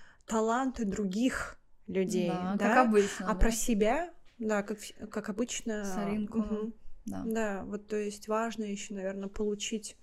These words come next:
Speaker 1: этот, э, внешний взгляд.
Speaker 2: Да.
Speaker 1: И, ну,
Speaker 2: М.
Speaker 1: конечно же, только от тех людей, на мнение которых вы можете
Speaker 2: Да.
Speaker 1: положиться, зная, что оно не предвзятое, искреннее и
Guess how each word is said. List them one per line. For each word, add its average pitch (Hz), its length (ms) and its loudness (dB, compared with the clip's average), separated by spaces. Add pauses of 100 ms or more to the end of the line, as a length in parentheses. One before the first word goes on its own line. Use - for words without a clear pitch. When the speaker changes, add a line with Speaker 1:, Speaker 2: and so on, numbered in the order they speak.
(800)
Speaker 1:
этот, 214 360 -4
э, 196 160 -2
внешний 202 1000 -2 (600)
взгляд. 208 720 -4 (460)
Speaker 2:
Да. 208 340 -6
Speaker 1:
И, 202 680 -4 (180)
ну, 226 80 0
Speaker 2:
М. - 20 0
Speaker 1:
конечно 220 360 -4
же, 196 120 -6
только 208 380 -6
от 185 100 -10
тех 208 260 -8
людей, 208 300 0
на 254 100 -4
мнение 202 280 -2
которых 214 400 -6
вы 202 80 -4
можете 196 360 -6
Speaker 2:
Да. 190 140 0
Speaker 1:
положиться, 240 540 -2 (440)
зная, 208 340 -2
что 196 220 -8
оно 180 180 -10
не 226 200 -2 (200)
предвзятое, 196 1040 -4
искреннее 190 1120 -6
и 190 380 -8